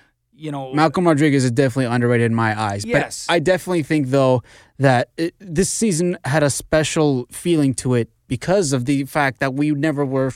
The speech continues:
Speaker 2: really supposed to be there in the first place.
Speaker 1: Right.
Speaker 2: It was just a combination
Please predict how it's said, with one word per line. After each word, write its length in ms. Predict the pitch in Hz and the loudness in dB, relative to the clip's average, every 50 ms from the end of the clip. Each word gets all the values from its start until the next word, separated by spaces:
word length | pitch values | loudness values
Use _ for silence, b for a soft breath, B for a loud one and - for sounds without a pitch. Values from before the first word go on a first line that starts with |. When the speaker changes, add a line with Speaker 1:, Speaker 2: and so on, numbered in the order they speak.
| - | -4
Speaker 2:
really 220 | - 165 160 156 139 | -4 -2 -2 -2 -2
supposed 400 | - - 135 - 147 135 - - | -4 -6 -8 -8 -10 -10 -10 -10
to 60 | 131 | -8
be 180 | 127 131 127 123 | -6 -4 -2 -2
there 100 | 123 113 | -2 -4
in 100 | 110 113 | -4 -6
the 60 | 110 | -8
first 380 | - - 117 113 107 - - | -10 -10 -12 -10 -10 -12 -14
place. 160 | - 107 104 131 | -16 -14 -10 -6
Speaker 1:
Right. 240 | 151 147 131 117 - _ _ _ | -6 -6 -6 -6 -10 _ _ _
Speaker 2:
It 120 | 170 180 | -2 0
was 180 | 196 196 170 143 | 0 0 0 0
just 160 | 170 151 147 - - | 0 -2 -2 -4 -2
a 180 | 156 165 160 147 | 0 0 0 0
combination 800 | - - 180 208 208 185 202 185 180 175 170 - - 185 170 | 0 0 0 0 0 0 0 0 0 0 -2 -2 -2 -4 -4